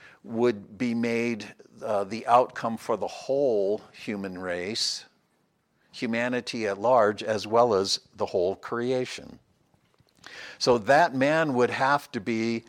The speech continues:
a true image son, a true Adam, right? A true image son, but as a first fruit.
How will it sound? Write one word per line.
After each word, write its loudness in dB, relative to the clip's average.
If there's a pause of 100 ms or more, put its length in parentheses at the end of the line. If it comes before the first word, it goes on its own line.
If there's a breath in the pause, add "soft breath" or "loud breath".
(140 loud breath)
a -4
true 0
image -4
son, -2 (1400 soft breath)
a -4
true 0
Adam, 0 (320 soft breath)
right? -6
A -4
true 0
image -6
son, -6 (1500 soft breath)
but 4
as 2
a -2
first -8
fruit. -4